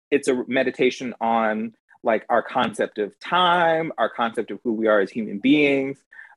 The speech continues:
a mother's love for, uh, her daughter. And the story is told in a way where you don't realize until the very end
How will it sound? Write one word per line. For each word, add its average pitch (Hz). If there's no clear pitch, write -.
a 120
mother's 123
love 117
for, 104
uh, 101
her 104
daughter. 156
And 156
the 147
story 175
is 135
told 180
in 135
a 127
way 123
where 123
you 143
don't 147
realize 123
until 123
the 117
very 120
end 117